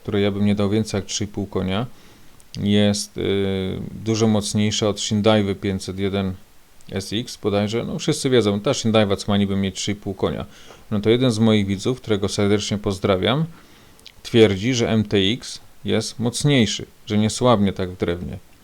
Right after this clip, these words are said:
No, importer podaje niby, że cztery konie, natomiast ja dałbym M T X-owi góra trzy i pół konia, no. To jest moje zdanie. Natomiast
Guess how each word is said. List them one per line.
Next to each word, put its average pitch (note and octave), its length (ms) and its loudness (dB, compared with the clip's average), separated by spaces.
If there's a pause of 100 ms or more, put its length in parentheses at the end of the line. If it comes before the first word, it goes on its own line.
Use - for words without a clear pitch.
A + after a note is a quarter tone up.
(300)
No, B2+ 400 2
importer A#2+ 480 2
podaje A#2 300 4
niby, A2 200 4
że G#2 100 -2
cztery A2 320 -2
konie, G#2 360 0
natomiast G#2 500 -4
ja A2+ 480 2 (420)
dałbym G#2+ 380 2
M G#2+ 160 2
T G#2+ 120 -2
X-owi G#2+ 440 -2
góra G#2 240 0
trzy - 220 -6
i - 20 -4
pół G#2+ 200 -6
konia, F#2+ 400 -4
no. - 80 -8 (280)
To G#2+ 60 -2
jest G2+ 120 -2
moje G2 220 2
zdanie. G2 440 -4 (1080)
Natomiast G2+ 540 0